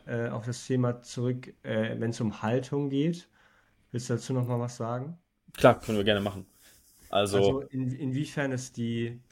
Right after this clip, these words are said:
Speaker 1: eine gute Haltung gibt, inwiefern es eine schlechte Haltung gibt. Ähm, und ja, also da gibt es auch diesen von Jordan Peterson, ich darf den nicht verwechseln mit dem Bodybuilder, ähm,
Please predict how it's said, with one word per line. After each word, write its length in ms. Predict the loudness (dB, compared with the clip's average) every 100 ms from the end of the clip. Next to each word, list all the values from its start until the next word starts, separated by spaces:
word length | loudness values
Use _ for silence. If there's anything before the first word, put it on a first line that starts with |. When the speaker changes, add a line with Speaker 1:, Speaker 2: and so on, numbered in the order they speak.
| -20 _ _ _ -8
Speaker 1:
eine 260 | -2 0 2
gute 400 | 2 2 2 2
Haltung 420 | 2 0 -2 0
gibt, 300 | 2 2 2
inwiefern 360 | 0 0 -2
es 120 | -4 -2
eine 160 | -2
schlechte 480 | -2 -4 -4 -4 -4
Haltung 320 | -4 -4 -2
gibt. 300 | -2 -2 -6 -20 -8
Ähm, 520 | 0 2 4 2 2 0 -8 _ _ _ -20 -20 -20 -20 -20 -20 -20 -20 -20 _ -8
und 720 | -2 0 0 0 -2 -6 -10 _ _ _
ja, 280 | 4 6 6
also 240 | 2 2
da 80 | 2
gibt 200 | 2 0
es 140 | -2 -2
auch 120 | -2
diesen 500 | 0 0 0 -4 -6 -18 -20 -16
von 260 | -6 0 0
Jordan 800 | 2 4 2 2 2 2 -2 -10
Peterson, 720 | 0 2 2 0 0 -4 -4
ich 100 | -4
darf 180 | -4 -4
den 160 | -2 -2
nicht 180 | -2 -2
verwechseln 340 | -2 -2 0
mit 120 | 0
dem 120 | 0
Bodybuilder, 560 | 0 2 2 0 -2 -4 -14 -20 -20 -20 _
ähm, 680 | 2 4 4 2 2 0 -6